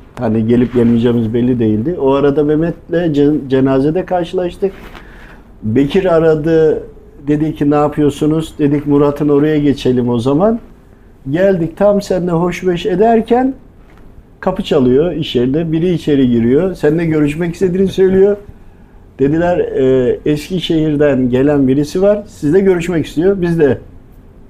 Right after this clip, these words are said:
şaşırdık. Bir de hepimiz buraya geldik. Yani takriben belki bir yarım saat önce geldik. Dedik, "Rabbimin böyle bize sürprizleri oluyor bazen.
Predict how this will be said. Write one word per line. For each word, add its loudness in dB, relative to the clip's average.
şaşırdık. 0
Bir -2
de 4
hepimiz 0
buraya 2
geldik. 2
Yani 2
takriben 0
belki 0
bir -2
yarım 2
saat -2
önce 2
geldik. 2
Dedik, -2
"Rabbimin -4
böyle 0
bize 0
sürprizleri -2
oluyor 4
bazen. 0